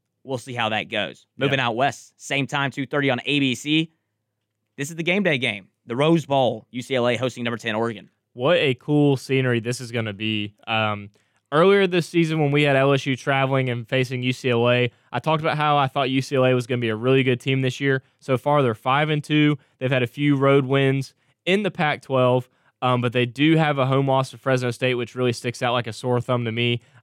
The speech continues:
Speaker 2: I like Oregon on the road. I'm gonna go against, uh, Vegas right here. I think they're gonna win. Um, I think I'm a little more confident in their offense than I am in U C L A's offense 'cause I feel like their offense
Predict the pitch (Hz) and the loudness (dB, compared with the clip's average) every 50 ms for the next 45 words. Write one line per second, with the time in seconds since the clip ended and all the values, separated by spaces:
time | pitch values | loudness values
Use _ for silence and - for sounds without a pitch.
0 | _ - 135 135 135 143 151 156 143 - 160 156 156 151 151 147 143 139 135 135 | _ 0 2 2 4 4 2 2 0 0 0 2 2 2 2 2 2 0 2 2
1 | 143 147 147 147 147 135 131 127 127 135 139 135 131 123 131 131 131 127 120 123 | 4 4 4 4 4 2 -2 -4 -2 0 0 0 0 0 2 2 4 2 2 0
2 | 127 131 139 - - - - 120 127 120 117 107 104 127 135 139 135 139 131 - | -2 -4 -4 -4 -10 -14 -6 -2 0 0 0 0 -2 -2 -2 -2 -2 -4 -8 -6
3 | 143 139 107 139 135 139 147 147 143 135 - _ _ _ _ 120 120 - _ - | -6 -6 -6 -6 -8 -6 -4 -4 -6 -6 -10 _ _ _ _ -10 -10 -10 _ -6
4 | 233 254 - - 226 208 180 196 185 160 139 139 143 147 151 151 151 156 147 - | -6 -6 -2 0 0 0 2 2 2 2 2 2 2 2 2 2 2 0 -4 -10
5 | _ _ _ _ _ _ _ - 123 123 120 120 120 120 120 - _ 123 127 127 | _ _ _ _ _ _ _ 0 2 2 4 4 2 0 -4 -6 _ -2 -2 -2
6 | 120 - _ 156 156 151 - 95 143 135 131 131 143 143 135 135 - - 135 135 | -4 -4 _ -2 -2 -2 -2 -2 -2 -2 0 0 0 0 0 -2 -2 -2 -2 -2
7 | 131 135 139 104 120 120 120 127 123 110 113 120 123 120 - 127 127 117 123 120 | -2 -4 -6 -6 -6 -2 0 2 2 2 2 2 0 0 -2 -6 -8 -4 -4 -2
8 | 120 117 113 117 117 120 117 113 107 117 117 120 120 113 - 127 117 113 113 113 | 0 0 0 0 0 0 -2 -2 -4 -4 -2 -2 -4 -2 -2 -2 0 0 0 0
9 | 110 120 120 117 127 117 - - 120 120 117 - _ 190 202 190 170 147 135 120 | 0 -2 -2 -2 -6 -10 -12 -6 -6 -6 -6 -4 _ 0 2 2 2 0 0 0
10 | 139 139 139 135 131 - - 131 123 113 - - | 0 2 2 2 0 -2 -4 -6 -8 -8 -10 -18